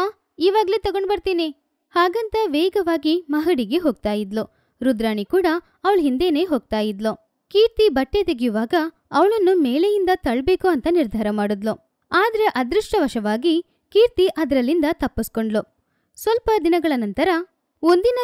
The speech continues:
ಕೀರ್ತಿ ರುದ್ರಾಣಿ ಜೊತೆ ಸೇರಿ ಶಾಪಿಂಗ್ಗೆ ಹೋದ್ಲು. "ಕೀರ್ತಿ, ನಾನು ರೋಡ್ ದಾಟಿ ಆ ಕಡೆ ಹೋಗಿ ಬಳೆ ತಗೊಂಡ್ ಬರ್ತೀನಿ, ಅಲ್ಲಿ ತನಕ ನೀನ್ ಇಲ್ಲೇ ಇರು, ಎಲ್ಲೂ ಹೋಗ್ಬಾರ್ದು, ಜೋಪಾನವಾಗಿ ಇಲ್ಲೇ ನಿಂತ್ಕೋ."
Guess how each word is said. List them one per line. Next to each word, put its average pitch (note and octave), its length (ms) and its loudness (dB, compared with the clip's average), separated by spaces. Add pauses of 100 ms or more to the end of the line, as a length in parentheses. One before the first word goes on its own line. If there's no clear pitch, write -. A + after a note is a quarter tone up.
ಕೀರ್ತಿ F#4 520 2
ರುದ್ರಾಣಿ D#4+ 420 0
ಜೊತೆ E4+ 240 0
ಸೇರಿ E4 440 0
ಶಾಪಿಂಗ್ಗೆ C#4 560 -4
ಹೋದ್ಲು. G#3 440 -2 (680)
"ಕೀರ್ತಿ, B3+ 520 -2 (220)
ನಾನು C#4+ 300 2
ರೋಡ್ A#3+ 300 0
ದಾಟಿ B3+ 320 -6
ಆ A#3 180 -6
ಕಡೆ C#4 220 -2
ಹೋಗಿ A#3+ 300 -2
ಬಳೆ G#3 260 -6
ತಗೊಂಡ್ A#3 300 -4
ಬರ್ತೀನಿ, G3+ 540 -6
ಅಲ್ಲಿ B3 160 -2
ತನಕ G#3+ 300 -6
ನೀನ್ A3 200 -2
ಇಲ್ಲೇ G#3+ 260 0
ಇರು, - 360 -6 (140)
ಎಲ್ಲೂ A#3+ 260 2
ಹೋಗ್ಬಾರ್ದು, A3 680 0 (200)
ಜೋಪಾನವಾಗಿ A#3 600 0
ಇಲ್ಲೇ A3 220 0
ನಿಂತ್ಕೋ." A#3+ 560 0